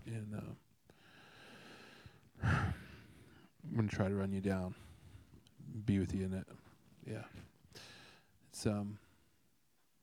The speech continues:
I, um, this is the passage that, uh, a while ago, Brad started to map out, um, just wh-, how we'd run through, uh, the next few months till Christmas.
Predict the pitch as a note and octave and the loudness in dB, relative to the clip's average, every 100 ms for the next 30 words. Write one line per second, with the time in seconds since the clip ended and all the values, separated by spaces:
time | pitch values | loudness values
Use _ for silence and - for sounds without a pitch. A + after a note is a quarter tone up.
0 | _ - - A#2 G#2+ G#2+ G#2 G2+ G#2 - | _ -6 2 4 4 4 2 0 -4 -10
1 | - _ _ _ _ _ _ - - D3+ | -20 _ _ _ _ _ _ 2 4 6
2 | C#3+ C#3+ A#2 C3 B2+ B2 - A#2+ A2 - | 6 4 6 4 4 -2 4 6 6 2
3 | - - - - C3+ A#2+ C3 B2+ C3+ B2 | -12 -20 -2 4 4 6 8 8 8 6
4 | A2+ A#2 A2+ A2+ - B2+ A2+ A2 A2+ G#2 | 6 6 6 4 2 2 4 4 6 6
5 | A#2 G#2+ G#2+ - B2 A2 G#2 G#2 G2+ - | 6 4 2 -2 2 2 2 -2 -6 -16
6 | _ _ - - A2+ - A#2 A2 G#2+ G#2+ | _ _ -20 -2 0 0 2 4 6 4
7 | G#2 G#2+ G#2+ G#2 - A2 G#2 G#2 G#2 - | 4 4 4 2 2 6 6 6 4 2
8 | - - - - - A#2 G#2+ G#2 G#2 G#2 | -8 -14 -12 -12 0 4 6 8 6 6
9 | G#2 G#2 G2+ - A2+ G#2 G#2 G2 A#2+ - | 4 2 0 4 6 8 6 4 0 2
10 | - G2+ A#2 G#2 - A2 - | 4 6 4 2 2 0 0